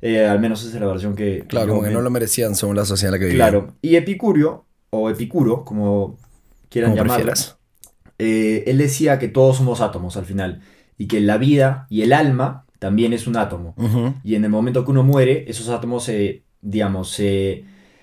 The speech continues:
Speaker 1: eh, desmaterializan en el cuerpo y se acaba la vida. Entonces, como que ahí, ahí acaba todo, se acaba todo.
Speaker 2: Ah, él sí creía que se acaba la vida en el sentido de que ya no continúas como un ente.
Speaker 1: No, entonces, ¿qué es la vida para él? Él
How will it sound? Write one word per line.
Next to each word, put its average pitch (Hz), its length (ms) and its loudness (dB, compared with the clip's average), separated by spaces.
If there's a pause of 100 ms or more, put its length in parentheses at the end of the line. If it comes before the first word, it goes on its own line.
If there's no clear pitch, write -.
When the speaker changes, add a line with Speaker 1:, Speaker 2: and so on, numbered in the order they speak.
(180)
Speaker 1:
eh, 98 560 -2
desmaterializan 107 1300 0
en 110 160 -4
el 113 140 -2
cuerpo 135 540 0 (440)
y 123 180 -4
se - 120 -6
acaba 107 320 0
la 101 100 0
vida. 110 220 0
Entonces, 104 260 -10
como 113 160 -4
que 110 60 0
ahí, 117 180 0
ahí 120 140 2
acaba 131 320 4
todo, 98 320 0
se - 100 -8
acaba 123 320 -2
todo. 95 240 0
Speaker 2:
Ah, 131 100 0
él 127 60 0
sí 131 140 -4
creía 135 240 -2
que 135 80 -4
se 120 100 -4
acaba 110 240 -2
la 117 100 0
vida 113 140 0
en 117 80 -2
el 113 80 -4
sentido 107 320 0
de 113 60 0
que 101 100 -2
ya 104 140 0
no 110 260 -4 (300)
continúas 107 540 -2
como 98 280 -2
un 107 140 0
ente. 85 320 -4 (160)
Speaker 1:
No, 123 340 -2
entonces, 127 420 0
¿qué 147 140 0
es 135 80 4
la 135 100 6
vida 135 220 6
para 117 180 2
él? 131 220 0
Él 123 280 -2